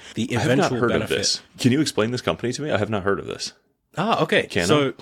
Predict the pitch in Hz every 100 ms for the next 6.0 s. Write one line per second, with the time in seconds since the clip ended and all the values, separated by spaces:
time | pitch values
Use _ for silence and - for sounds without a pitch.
0 | - 135 123 156 - 104 90 113 110 113
1 | 120 107 120 117 104 117 107 104 104 -
2 | 110 - 127 113 104 104 95 - 107 -
3 | 107 107 110 - - - - 117 110 -
4 | - - 110 139 147 117 - 120 117 -
5 | 95 50 - _ - 101 95 95 95 -